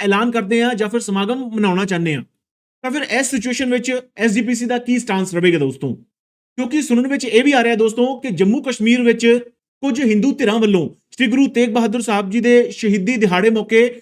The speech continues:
ਸ਼ਤਾਬਦੀ ਸਮਾਗਮ ਮਨਾਉਣ ਦੀ ਕੋਸ਼ਿਸ਼ ਕੀਤੀ ਜਾ ਰਹੀ ਹੈ ਜਾਂ ਫਿਰ ਤਿਆਰੀਆਂ ਕੀਤੀਆਂ ਜਾ ਰਹੀਆਂ ਨੇ, ਕਿਉਂਕਿ ਜੰਮੂ ਕਸ਼ਮੀਰ ਦੇ ਪੰਡਤਾਂ ਅਤੇ ਪੂਰੇ ਦੇਸ਼ ਦੇ ਹਿੰਦੂ ਭਾਈਚਾਰੇ ਦਾ ਇਹ ਮੰਨਣਾ ਹੈ ਕਿ ਗੁਰੂ ਤੇਗ ਬਹਾਦਰ ਸਾਹਿਬ ਨੇ ਉਹਨਾਂ ਦੇ ਧਰਮ ਦੀ ਰਾਖੀ ਲਈ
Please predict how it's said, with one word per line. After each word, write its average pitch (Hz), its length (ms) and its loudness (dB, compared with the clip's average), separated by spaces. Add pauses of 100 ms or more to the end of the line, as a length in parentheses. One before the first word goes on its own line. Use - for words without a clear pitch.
(100)
ਸ਼ਤਾਬਦੀ 220 480 -4
ਸਮਾਗਮ 226 440 0 (280)
ਮਨਾਉਣ 196 380 0
ਦੀ 220 280 2 (360)
ਕੋਸ਼ਿਸ਼ 254 340 -6
ਕੀਤੀ 202 220 -4
ਜਾ 170 160 0
ਰਹੀ 190 220 4
ਹੈ 214 80 0 (320)
ਜਾਂ 208 120 0
ਫਿਰ 240 120 0
ਤਿਆਰੀਆਂ 247 360 0
ਕੀਤੀਆਂ 202 280 -4
ਜਾ 156 160 0
ਰਹੀਆਂ 139 220 -2
ਨੇ, 127 100 -6
ਕਿਉਂਕਿ - 960 -8
ਜੰਮੂ 214 280 4
ਕਸ਼ਮੀਰ 262 360 0
ਦੇ 262 160 0
ਪੰਡਤਾਂ 202 400 -4 (240)
ਅਤੇ 220 160 -4 (360)
ਪੂਰੇ 247 160 0
ਦੇਸ਼ 233 280 0
ਦੇ 262 140 -2
ਹਿੰਦੂ 208 300 2
ਭਾਈਚਾਰੇ 226 420 -2
ਦਾ 233 120 2
ਇਹ 214 120 0
ਮੰਨਣਾ 208 280 2
ਹੈ 226 140 0 (340)
ਕਿ 247 120 0
ਗੁਰੂ 226 240 0
ਤੇਗ 240 200 0
ਬਹਾਦਰ 220 260 0
ਸਾਹਿਬ 202 280 -2
ਨੇ 170 240 0 (280)
ਉਹਨਾਂ 294 260 -2
ਦੇ 294 160 -4
ਧਰਮ 220 400 -2
ਦੀ 254 180 2
ਰਾਖੀ 196 340 0
ਲਈ 180 340 4